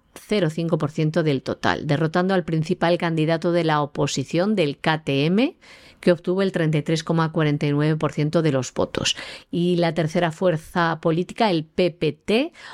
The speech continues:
obtuvo el veintiséis coma cuarenta y seis por ciento. Esta carrera a tres bandas claramente ha beneficiado al candidato oficialista,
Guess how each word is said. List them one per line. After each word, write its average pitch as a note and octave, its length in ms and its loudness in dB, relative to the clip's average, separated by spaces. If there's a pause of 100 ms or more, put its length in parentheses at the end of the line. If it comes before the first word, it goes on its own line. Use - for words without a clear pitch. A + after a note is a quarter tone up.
obtuvo G#3 360 0
el G3 80 2
veintiséis E3 520 0
coma F3 340 0
cuarenta C3 280 0
y A#2+ 60 2
seis C#3+ 240 0
por - 180 -2
ciento. - 480 -2 (760)
Esta F3+ 260 0
carrera F#3 380 0
a D#3+ 40 -2
tres D#3+ 280 -2
bandas F3 420 0
claramente D#3+ 480 0
ha E3 80 0
beneficiado D#3 1000 0
al D3+ 180 0
candidato D3 540 0
oficialista, D3 840 0